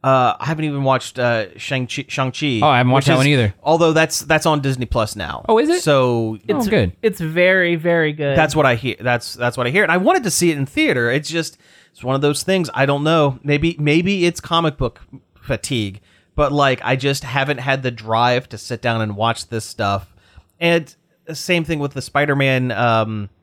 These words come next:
Speaker 1: No Way Home. I just, I'm not feeling the drive that I used to. I didn't ha-, I don't have to go out for opening weekend and see this stuff like I did
Speaker 3: Oh, I'm
Speaker 1: a
Speaker 3: stoked
Speaker 1: couple
Speaker 3: about
Speaker 1: five years ago.
Speaker 3: Spider-Man. <laughs>
Speaker 1: I mean, it's, it's gonna be a good movie and it's gonna be neat, but, like,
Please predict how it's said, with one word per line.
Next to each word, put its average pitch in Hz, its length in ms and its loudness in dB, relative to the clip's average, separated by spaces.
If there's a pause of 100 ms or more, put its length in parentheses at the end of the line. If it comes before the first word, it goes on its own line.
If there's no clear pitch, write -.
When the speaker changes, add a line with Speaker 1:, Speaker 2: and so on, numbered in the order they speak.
(140)
Speaker 1:
No 127 160 0
Way 117 180 2
Home. 117 500 -2 (420)
I 151 80 -2
just, 175 340 -4 (480)
I'm 147 140 0
not 156 340 0
feeling 156 360 2
the 139 120 0
drive 117 680 0
that 120 120 2
I 113 60 2
used 110 360 -4
to. 101 360 -4 (280)
I 139 120 0
didn't 139 180 0
ha-, 127 300 0
I 135 100 2
don't 143 240 0
have 123 220 -2
to 147 80 -4
go 127 200 2
out 117 240 2 (300)
for 160 300 2
opening 147 340 2
weekend 123 360 0
and 113 140 -4
see 135 140 -2
this 117 180 0
stuff 101 380 -4
like 120 240 -2
I 113 80 0
did 113 340 -2
Speaker 3:
Oh, 208 60 2
I'm 208 200 0
Speaker 1:
a - 20 -8
Speaker 3:
stoked 175 300 0
Speaker 1:
couple 156 180 2
Speaker 3:
about 139 120 2
Speaker 1:
five 123 160 4
years 156 220 2
ago. 113 160 2
Speaker 3:
Spider-Man. 170 300 4
<laughs> - 40 -20
Speaker 1:
I 269 140 2
mean, 233 240 4
it's, 220 320 0
it's 226 140 0
gonna 359 180 2
be 240 120 2
a 175 60 2
good 160 280 2
movie 170 340 4
and 139 80 2
it's 151 140 0
gonna 220 140 0
be 151 120 0
neat, 131 480 0
but, 143 140 0
like, 139 220 2